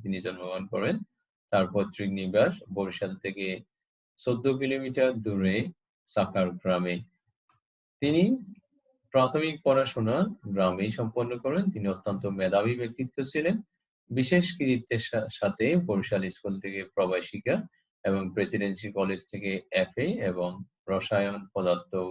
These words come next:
গণিত একই সাথে অনার্স ডিগ্রি অর্জন করেন। আঠারোশো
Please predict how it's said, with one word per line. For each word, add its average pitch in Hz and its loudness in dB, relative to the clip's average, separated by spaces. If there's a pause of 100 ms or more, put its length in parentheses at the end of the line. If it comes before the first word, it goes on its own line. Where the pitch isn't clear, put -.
(380)
গণিত 92 -6
একই 92 -2
সাথে 110 -2 (680)
অনার্স 98 0
ডিগ্রি 95 -4 (180)
অর্জন 92 -2
করেন। 107 0 (520)
আঠারোশো 151 4